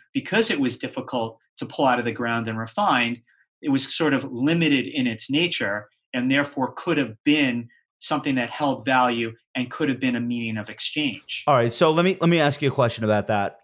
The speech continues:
Speaker 2: I had heard that argument leading into the top for gold in twenty eleven.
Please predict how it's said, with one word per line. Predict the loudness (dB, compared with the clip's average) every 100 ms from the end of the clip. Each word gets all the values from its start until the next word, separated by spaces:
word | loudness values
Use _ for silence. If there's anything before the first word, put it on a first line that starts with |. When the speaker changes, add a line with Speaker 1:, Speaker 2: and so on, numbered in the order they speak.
| _ 0
Speaker 2:
I | 2
had | 4
heard | 4 4
that | 4
argument | 4 4 4 2 0 -4 0
leading | 2 4 2
into | 0 -2
the | -6
top | 0 0 0
for | -2 0
gold | 2 2 0
in | -2
twenty | -2 -2
eleven. | 0 0 0 0 -4